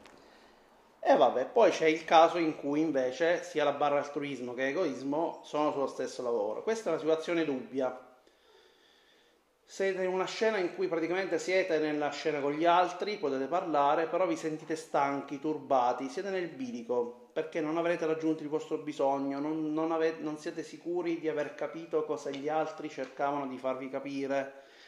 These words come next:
Siete in una situazione in cui dovete ascoltare, in cui dovete interagire con gli altri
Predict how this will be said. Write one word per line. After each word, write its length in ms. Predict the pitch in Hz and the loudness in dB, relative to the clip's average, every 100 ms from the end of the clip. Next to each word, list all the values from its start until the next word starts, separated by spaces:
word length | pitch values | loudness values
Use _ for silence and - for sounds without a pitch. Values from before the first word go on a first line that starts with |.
| - _ _ | -20 _ _
Siete 240 | - 160 | -6 0
in 60 | 156 | 0
una 80 | 160 | 0
situazione 480 | 190 202 - 202 | 0 -2 0 0
in 120 | 185 - | -2 -4
cui 80 | 151 | 0
dovete 260 | 147 147 | 0 0
ascoltare, 880 | 151 - - 151 - 180 156 135 156 | -2 -4 -2 -2 2 4 4 4 2
in 180 | 175 - | -2 -4
cui 120 | 143 | -2
dovete 400 | 139 151 147 139 | 0 0 0 -2
interagire 560 | 135 139 151 160 147 139 | -2 -2 -2 -2 -4 -2
con 120 | 185 | -4
gli 120 | 160 | 0
altri 600 | 107 117 - 160 170 - | 0 0 -2 -6 -6 -10